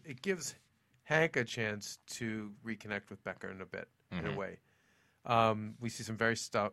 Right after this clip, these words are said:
Speaker 1: funny stuff from Eddie, uh, pulling out a gun
Speaker 2: <laughs>
Speaker 1: on the, uh, the tattoo people.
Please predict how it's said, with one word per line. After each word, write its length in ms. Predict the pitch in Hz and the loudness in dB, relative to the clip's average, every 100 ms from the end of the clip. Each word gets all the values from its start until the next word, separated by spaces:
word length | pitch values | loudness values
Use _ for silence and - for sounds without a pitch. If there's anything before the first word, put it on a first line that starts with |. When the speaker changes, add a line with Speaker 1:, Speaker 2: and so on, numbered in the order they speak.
| - | -4
Speaker 1:
funny 360 | - 127 117 | 0 2 2
stuff 300 | 104 - 107 | 0 0 0
from 220 | - 104 95 | 0 -8 -4
Eddie, 320 | 113 104 104 _ _ _ _ _ - | -4 -4 -8 _ _ _ _ _ -10
uh, 140 | 107 104 | -8 -6
pulling 240 | - 113 110 | -4 -4 -2
out 60 | |
a 60 | 107 | -4
gun 320 | 110 107 120 - _ - | -2 -2 -2 -10 _ -16
Speaker 2:
<laughs> 580 | - - - _ _ - | -14 -14 -20 _ _ -2
Speaker 1:
on 520 | 120 110 107 107 107 | 2 4 4 2 0
the, 280 | 104 104 104 | 0 2 4
uh, 260 | 101 101 101 _ _ - | 4 2 -2 _ _ -8
the 80 | 127 | -4
tattoo 380 | - 110 - 107 | 0 0 0 -4
people. 420 | 110 98 107 | -2 -2 -4